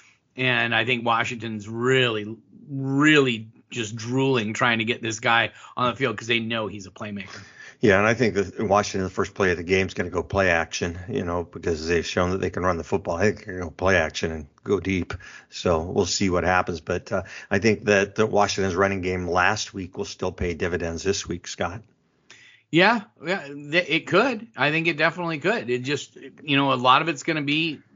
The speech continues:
Speaker 1: you know, can they get stuff done against a very physical, very big, very active front seven for Utah? And I think Utah is gonna do everything they can to take away that running game and make Washington one-dimensional.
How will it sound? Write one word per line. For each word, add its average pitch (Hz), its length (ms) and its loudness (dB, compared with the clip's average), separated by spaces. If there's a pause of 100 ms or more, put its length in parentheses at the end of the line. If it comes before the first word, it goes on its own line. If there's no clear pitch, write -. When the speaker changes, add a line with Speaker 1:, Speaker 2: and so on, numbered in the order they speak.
Speaker 1:
you 143 140 0
know, 131 160 0
can 135 280 -2
they 147 80 -2
get 147 200 -2
stuff 139 280 0
done 139 160 0
against 127 300 -4
a - 20 -4
very 120 240 0
physical, 147 680 0
very 120 240 2
big, 131 540 4 (300)
very 127 280 2
active 131 600 0 (460)
front 139 220 -2
seven 143 340 -2
for 131 180 -6
Utah? 120 580 -2
And 120 320 -2
I 120 180 0
think 143 200 -2
Utah 135 260 0
is 117 100 -2
gonna 123 180 -6
do 113 140 -6
everything 135 400 -2
they 131 120 -2
can 143 220 -2
to 117 60 -6
take 117 220 -6
away 120 180 -6
that 123 180 2
running 139 260 -2
game 151 220 -2
and 117 100 -4
make 110 160 -8
Washington 123 640 -4 (140)
one-dimensional. 104 680 -4